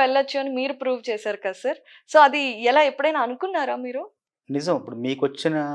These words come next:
Speaker 2: సందేహమే నాకు ముందు నుండి ఉండేది. ఎందుకంటే తెలుగు పాట ఆ విశ్వవేదిక మీదకి వెళుతుందా, ఆ పోటీలో నిలబడుతుందా? నిజంగా నేను ఎప్పుడు అనుకోలేదు కూడా. ఆస్కార్ పోటీలో మన చిత్రాలు నిలబడ్డాయి కానీ మన పాటలు వెళుతాయి, అందులో రచయితకు కూడా ఒక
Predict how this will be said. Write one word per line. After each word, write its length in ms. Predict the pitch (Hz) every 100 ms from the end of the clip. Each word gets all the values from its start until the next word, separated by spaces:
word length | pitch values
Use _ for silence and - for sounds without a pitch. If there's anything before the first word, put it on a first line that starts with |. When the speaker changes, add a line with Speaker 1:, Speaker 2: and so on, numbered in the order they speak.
| 143 139 135
Speaker 2:
సందేహమే 360 | 120 127 151
నాకు 340 | 127 117 123 143
ముందు 140 | 123 131
నుండి 140 | 127 113
ఉండేది. 300 | 104 95 92 220 123
ఎందుకంటే 380 | 131 135 139 214 - _ _ _ _ _ _
తెలుగు 260 | 143 165 190 190
పాట 220 | 185 185 185 - 139
ఆ 60 |
విశ్వవేదిక 680 | 131 120 - 156 147 147 143 135 123
మీదకి 280 | 135 131
వెళుతుందా, 460 | 110 123 135 117 113 110
ఆ 20 |
పోటీలో 400 | - 123 135 131
నిలబడుతుందా? 560 | 117 117 120 117 113 113 120
నిజంగా 260 | 139 180 165
నేను 120 | 139
ఎప్పుడు 160 | 135 131
అనుకోలేదు 460 | 127 151 190 123 101
కూడా. 140 | - - _ _ _ _ -
ఆస్కార్ 460 | 113 147 - 185 185
పోటీలో 280 | 170 165 196 165
మన 120 | 127 143 - _ _ _ _ _ -
చిత్రాలు 360 | 117 175 202 185
నిలబడ్డాయి 440 | 165 165 151 151 135
కానీ 160 | 139 185 139
మన 80 | 127 -
పాటలు 320 | 127 147 180 147
వెళుతాయి, 440 | 131 131 135 127 127 - _ _ _ 120
అందులో 360 | 147 175 185 180
రచయితకు 520 | 127 120 151 147 143
కూడా 120 | 147
ఒక 60 | 139